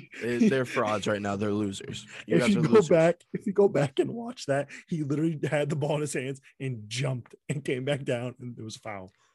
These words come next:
Speaker 2: And they called the foul. Yeah, I remember. And that
Speaker 1: <laughs>
Speaker 2: foul got
Speaker 1: Taco was just
Speaker 2: Taco.
Speaker 1: like, "Hands up." And yeah, it was so stupid.
Speaker 2: Yeah, it was, it was bad. But anyways, moving on.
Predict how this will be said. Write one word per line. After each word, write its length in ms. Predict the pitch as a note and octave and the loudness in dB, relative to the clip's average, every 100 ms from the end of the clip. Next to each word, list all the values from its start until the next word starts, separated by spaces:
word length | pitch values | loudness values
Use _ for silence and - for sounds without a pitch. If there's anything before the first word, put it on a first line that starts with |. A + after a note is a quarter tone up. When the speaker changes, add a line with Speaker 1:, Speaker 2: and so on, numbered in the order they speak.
| _ - | _ -12
Speaker 2:
And 120 | B2 | -8
they 60 | |
called 160 | B2 B2 | -6 -8
the 60 | A2 | -2
foul. 300 | D3+ - - | -4 -4 -6
Yeah, 240 | C3+ A#2+ G2 | -6 -6 -8
I 100 | A2 | -10
remember. 280 | A#2+ C3+ | -6 -8
And 120 | G2+ G#2+ | -4 0
that 180 | A#2+ | 0
Speaker 1:
<laughs> 80 | - | -2
Speaker 2:
foul 160 | C3+ A#2 | -4 0
got 240 | E3 D#3+ | 2 4
Speaker 1:
Taco 100 | F#3+ | 6
was 140 | F3+ D#3+ | 6 6
just 160 | F3 | 4
Speaker 2:
Taco. 60 | D#3+ | 0
Speaker 1:
like, 100 | D3 - | -2 -4
"Hands 340 | E3 D#3+ C#3+ | -2 0 0
up." 300 | E3+ C3+ - | 0 0 -2
And 260 | C#3+ C#3+ C3+ | -4 -2 0
yeah, 300 | C#3+ A2 A2 | 0 -2 -4
it 20 | |
was 140 | A2 | -8
so 160 | - B2 | -8 -8
stupid. 480 | - - A#2 F2+ F2 | -10 -8 -10 -10 -14
Speaker 2:
Yeah, 260 | A#2 A#2 | -10 -10
it 120 | G2 G#2 | -10 -10
was, 180 | A2 | -8
it 100 | G#2+ | -4
was 160 | A#2 A2 | -2 -4
bad. 280 | A2+ F2 - - | -4 -14 -18 -14
But 240 | - A2+ - _ _ | -8 -8 -10 _ _
anyways, 380 | B2 B2 G#2+ G#2 | -6 -4 -4 -4
moving 260 | C3 C3+ B2 | -2 -2 -2
on. 320 | G#2+ G2+ F#2+ | -4 -6 -10